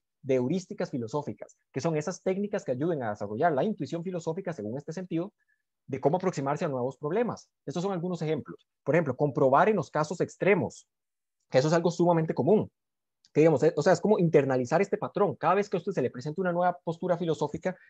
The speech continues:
pregúntese originalmente, origi-, ok,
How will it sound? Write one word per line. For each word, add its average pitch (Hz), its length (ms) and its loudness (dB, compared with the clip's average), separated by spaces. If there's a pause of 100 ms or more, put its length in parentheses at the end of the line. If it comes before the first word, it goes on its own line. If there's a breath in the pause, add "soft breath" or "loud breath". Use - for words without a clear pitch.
(320 soft breath)
pregúntese 180 540 4
originalmente, 160 720 0
origi-, 135 340 -2
ok, 131 200 0